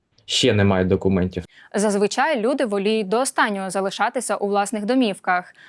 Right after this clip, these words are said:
Speaker 2: тож виїздять лише, коли стикаються впритул із небезпекою. У такому випадку тікати доводиться швидко і з мінімумом речей, пояснює волонтер.
Speaker 1: Ми вивозили людей, також люди до останнього тягнули. Е, ну,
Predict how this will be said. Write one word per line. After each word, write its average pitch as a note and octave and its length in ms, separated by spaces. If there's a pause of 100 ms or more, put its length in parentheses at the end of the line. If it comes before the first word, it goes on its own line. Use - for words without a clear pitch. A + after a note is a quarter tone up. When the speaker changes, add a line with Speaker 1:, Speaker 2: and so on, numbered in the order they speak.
(160)
Speaker 2:
тож C#4+ 220
виїздять G#3 560
лише, G#3+ 300
коли G3+ 240
стикаються G3+ 560
впритул G#3 480
із G#3 140
небезпекою. G3 960 (380)
У C4 60
такому B3+ 460
випадку G#3+ 600
тікати A#3+ 380
доводиться G3 540
швидко G#3 460
і - 140
з - 80
мінімумом G#3 580
речей, G#3+ 460
пояснює G3 520
волонтер. F#3+ 520 (220)
Speaker 1:
Ми F#2+ 120
вивозили F#2+ 460
людей, G#2 280
також - 380
люди G2 200
до G2+ 440
останнього F#2+ 640
тягнули. C#3 680 (840)
Е, G2+ 300
ну, G#2+ 240